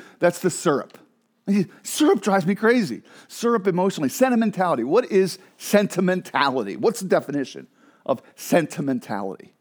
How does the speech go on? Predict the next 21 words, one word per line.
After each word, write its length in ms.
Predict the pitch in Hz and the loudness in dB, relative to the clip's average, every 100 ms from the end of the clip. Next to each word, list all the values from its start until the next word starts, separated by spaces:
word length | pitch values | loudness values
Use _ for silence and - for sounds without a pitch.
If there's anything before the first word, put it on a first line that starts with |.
| _ _ _ _ _ - _ | _ _ _ _ _ -20 _
It's, 220 | - 208 - - _ - | -4 -4 -6 -20 _ -2
I 100 | 190 | 0
like, 280 | 339 202 - | 2 0 2
uh, 120 | 190 | 0
I 80 | 165 | 2
think 160 | 269 262 | 0 -2
this 120 | 156 | -4
is 100 | 143 | -6
from 300 | 147 131 110 | -4 -6 -6
C 160 | - 143 | -6 -4
S 120 | 120 | -4
Lewis. 280 | 110 - - _ _ _ _ _ _ - - | -6 -8 -12 _ _ _ _ _ _ -20 -2
Unearned 680 | 202 226 220 190 185 180 143 - _ - | 4 6 6 4 4 2 -4 -12 _ -6
emotion. 540 | 143 131 110 - 78 _ _ _ _ _ _ _ _ _ _ _ _ _ _ _ _ _ _ - | -2 -2 -2 -8 -16 _ _ _ _ _ _ _ _ _ _ _ _ _ _ _ _ _ _ -2
Unearned 680 | 254 294 247 165 98 101 - - _ - | 2 4 4 2 0 -10 -20 -20 _ -2
emotion. 540 | 143 131 120 98 - - | 0 2 0 -6 -14 -6
What, 200 | 202 208 | -2 0
what 80 | 196 | 0
does 120 | 160 | 0
that 280 | 165 147 - | 0 -2 -4
mean? 240 | 92 71 | -12 -16